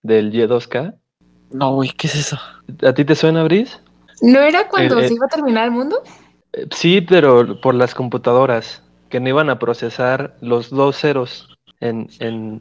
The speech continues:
Speaker 1: en,
Speaker 2: Ajá, yo, yo
Speaker 1: en
Speaker 2: lo
Speaker 1: el
Speaker 2: conozco
Speaker 1: sistema
Speaker 2: como que
Speaker 1: operativo.
Speaker 2: se iba a acabar el mundo, ¿no, güey?
Speaker 1: Ajá, que las computadoras iban a explotar y la economía se iba a ir abajo, iba a morir gente, como el dos mil veinte.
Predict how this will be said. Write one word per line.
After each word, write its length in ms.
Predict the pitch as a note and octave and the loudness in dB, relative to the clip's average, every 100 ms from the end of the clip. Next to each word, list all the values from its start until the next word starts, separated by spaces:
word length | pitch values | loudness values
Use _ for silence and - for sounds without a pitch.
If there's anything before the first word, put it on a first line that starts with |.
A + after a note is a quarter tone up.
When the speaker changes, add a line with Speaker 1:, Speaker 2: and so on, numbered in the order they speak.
| - | -4
Speaker 1:
en, 100 | E3 | 0
Speaker 2:
Ajá, 200 | F3 G3 | 2 2
yo, 160 | A2+ | 0
yo 100 | A#2 | 0
Speaker 1:
en 40 | B3+ | 0
Speaker 2:
lo 40 | |
Speaker 1:
el 60 | A2+ | 2
Speaker 2:
conozco 160 | A#2+ B2 | 2 2
Speaker 1:
sistema 200 | A#2 C#3 D#3 | 0 2 2
Speaker 2:
como 80 | |
que 60 | D3 | 4
Speaker 1:
operativo. 400 | A#2 G2+ C#3+ G3+ | 2 4 2 2
Speaker 2:
se 100 | A3+ | 0
iba 140 | F#3+ A3 | -4 -4
a 20 | |
acabar 240 | G#3 G3+ | -2 -2
el 80 | G#3 | -2
mundo, 300 | F#3+ G3 D#3 | -8 -12 -14
¿no, 180 | C#3 E3+ | -12 -10
güey? 220 | G3 C4 _ _ - | -10 -12 _ _ -8
Speaker 1:
Ajá, 380 | - - D#3+ E3 | -6 0 2 2
que 100 | C#3+ | 4
las 140 | C3 C3 | 2 2
computadoras 520 | C3 C3+ D3 F3 E3+ | -2 2 4 4 2
iban 140 | F3 | 0
a 40 | D3+ | -2
explotar 680 | - A2+ A2 A#2+ B2 - _ _ _ | -4 -6 -2 -2 -2 -10 _ _ _
y 120 | - A#2 | -8 -2
la 120 | A#2 | -2
economía 440 | A2+ A#2 A2+ B2 | -2 -4 0 -2
se 120 | B2 C#3+ | 0 2
iba 100 | C#3 | 2
a 40 | |
ir 120 | C3 | 2
abajo, 680 | A#2 B2+ C#3 C#3+ - C#3 C#3+ | 4 4 2 0 0 0 0
iba 180 | A#2+ A#2+ | 0 -2
a 40 | |
morir 280 | A#2 A2+ A2+ | -2 -4 -6
gente, 480 | - C3 C#3 D#3 D3+ | -4 -4 -2 -4 -2
como 480 | B2 A2 G#2 G2 D3+ _ - | -2 -4 -6 -8 -18 _ -6
el 180 | D3+ A#2 | -4 0
dos 160 | A2+ A#2+ | 0 0
mil 160 | A#2+ | 0
veinte. 400 | A#2+ B2+ B2+ C#3 | 0 -2 -4 -10